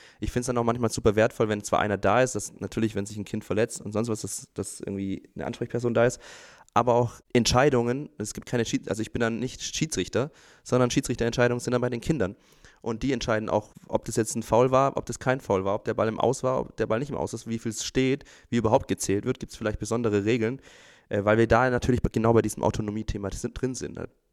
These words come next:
gibt's dann Leute, die Verantwortung übernehmen. Da gibt's dann Leute, die vielleicht einfach mal scheitern und mit einer Meinung nicht so, äh, durchdringen können. Und das ist aber wieder eine neue Erfahrung, wieder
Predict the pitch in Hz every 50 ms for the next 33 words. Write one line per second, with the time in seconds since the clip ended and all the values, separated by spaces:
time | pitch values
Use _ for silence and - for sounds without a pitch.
0 | - _ - - - 143 - - - 104 101 92 101 101 107 95 101 - - -
1 | - 107 - 107 104 - 104 98 98 92 95 98 95 95 101 - _ _ _ _
2 | _ _ _ _ _ _ _ - - 95 104 120 - - 123 117 107 110 110 110
3 | - 107 104 104 104 - 92 95 104 - - 107 101 - 104 107 107 101 98 -
4 | - 113 104 - - - 117 110 113 - - - - - - - - _ _ -
5 | 110 107 - 107 107 104 104 107 110 107 110 127 135 - - 113 104 101 - -
6 | - 85 95 95 95 95 92 92 92 85 - - _ _ _ _ _ _ _ _
7 | _ _ 117 - - 117 110 104 - - 107 101 101 101 95 - 104 101 110 120
8 | - 110 101 110 107 107 - 107 107 101 104 104 104 104 104 104 113 117 107 117
9 | - - 113 113 113 110 110 110 113 110 107